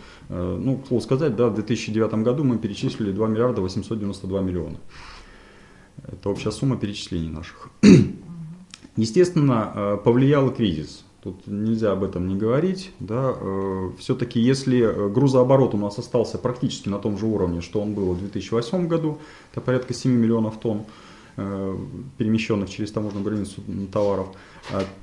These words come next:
то, э, стоимость этих товаров, она упала, конечно, очень значительно. Э, в данном случае нужно говорить о пятидесятитрёхпроцентном,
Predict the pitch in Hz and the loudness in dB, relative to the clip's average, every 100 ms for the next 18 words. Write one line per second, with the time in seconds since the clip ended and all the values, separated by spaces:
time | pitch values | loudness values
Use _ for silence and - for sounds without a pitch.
0 | - - - - 139 139 131 - - 107 | -20 -20 -14 0 4 6 4 2 -4 -4
1 | 107 107 104 104 - 185 175 147 135 123 | -2 -2 -2 -4 6 8 8 6 2 -2
2 | 92 - 104 95 87 - 101 135 127 95 | -2 0 2 4 0 -2 -2 0 0 0
3 | 117 110 92 92 101 - 95 95 - 85 | 2 2 0 -4 -6 -6 -6 -4 -6 -6
4 | 92 95 - - 90 80 - - - - | -6 -6 -6 -2 -2 -4 -10 -20 -20 -20
5 | _ - _ _ _ _ _ _ _ - | _ -20 _ _ _ _ _ _ _ -14
6 | 120 101 95 98 113 110 120 - 104 101 | -8 -4 -2 0 0 0 -2 -2 -2 0
7 | 98 117 113 95 95 92 - - 113 - | 0 0 0 0 2 0 -2 -2 -2 -4
8 | 113 120 110 - 123 - 110 92 92 | -2 0 0 0 -4 -2 -4 -4 -8